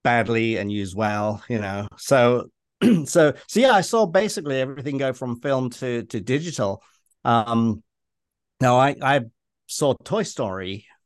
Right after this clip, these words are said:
and of course, that was the first, you know, three D full-length animated film, and it was groundbreaking because it had, uh, engaging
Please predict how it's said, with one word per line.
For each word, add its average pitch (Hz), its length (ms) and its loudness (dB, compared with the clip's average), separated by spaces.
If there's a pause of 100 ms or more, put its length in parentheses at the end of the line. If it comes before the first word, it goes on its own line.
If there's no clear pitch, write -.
(120)
and 107 160 -2
of 113 140 -6
course, 107 220 0
that 120 120 4
was 101 160 2
the 92 120 -12
first, - 520 -2
you 104 60 -6
know, 92 200 -4 (220)
three 110 300 0
D 107 340 0 (360)
full-length 110 400 0
animated 107 540 -4
film, 104 480 0 (540)
and 113 120 2
it 120 80 0
was 113 280 -2 (320)
groundbreaking 139 580 0
because 110 300 -4
it 104 80 -4
had, 110 320 -2
uh, 107 260 0 (640)
engaging 117 760 0